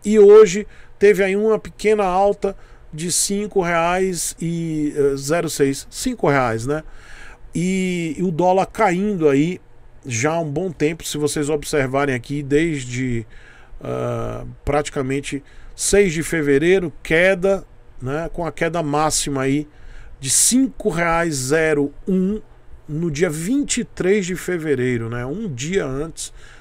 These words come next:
do avanço da invasão da Rússia na Ucrânia, né, exatamente no dia cinco. E aí houve uma pequena alta, cinco e doze, no dia vinte e quatro de fevereiro, quando houve a invasão.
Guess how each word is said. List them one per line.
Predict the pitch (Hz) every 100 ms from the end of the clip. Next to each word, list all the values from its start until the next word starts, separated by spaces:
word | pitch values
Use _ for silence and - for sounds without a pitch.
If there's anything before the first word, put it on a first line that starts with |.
| -
do | 127 123 156 147
avanço | 127 107 127 135 - 131
da | 127 143
invasão | 127 139 117 101 113 123 - - - - 120
da | 120 127
Rússia | 101 123 131 - 143 127
na | 135
Ucrânia, | 131 - - 110 110 110 110 - - -
né, | 110 120 127
exatamente | 110 123 170 - 139 139 -
no | 139
dia | 123 139
cinco. | - 120 120 -
E |
aí | 123 127
houve | 131 127
uma | 135
pequena | 123 - 127 127
alta, | 120 120 135 135 - - - -
cinco | - - 156 - 135
e |
doze, | 120 139 147 151 139
no | 139
dia | 131 143
vinte | 139 -
e |
quatro | - 131 -
de | 127
fevereiro, | 120 127 120 123 127
quando | 123 135 143
houve | 135 120 123 135 - - - - -
a | 127
invasão. | 139 127 143 104 104